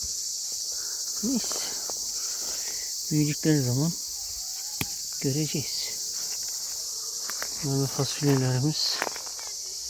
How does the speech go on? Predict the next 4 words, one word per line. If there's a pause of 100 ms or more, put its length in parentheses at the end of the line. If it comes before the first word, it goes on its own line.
(920)
Fasulyeler
gene (3250)
üstlerinde
var.